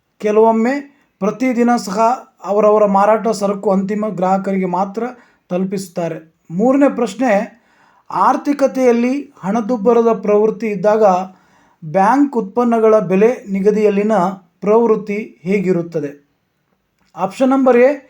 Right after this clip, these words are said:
ಹೆಚ್ಚುತ್ತಿರುವ ಪ್ರವೃತ್ತಿ, ಆಪ್ಷನ್ ನಂಬರ್ ಬಿ ಕಡಿಮೆಯಾಗುತ್ತಿರುವ ಪ್ರವೃತ್ತಿ,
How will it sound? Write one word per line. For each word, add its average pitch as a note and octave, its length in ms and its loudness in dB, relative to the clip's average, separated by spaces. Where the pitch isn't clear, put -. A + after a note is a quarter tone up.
ಹೆಚ್ಚುತ್ತಿರುವ G#3+ 960 0
ಪ್ರವೃತ್ತಿ, G3 760 -4
ಆಪ್ಷನ್ G3+ 320 -4
ನಂಬರ್ B3 280 2
ಬಿ A#3+ 420 -2
ಕಡಿಮೆಯಾಗುತ್ತಿರುವ G#3 960 0
ಪ್ರವೃತ್ತಿ, F#3+ 720 -4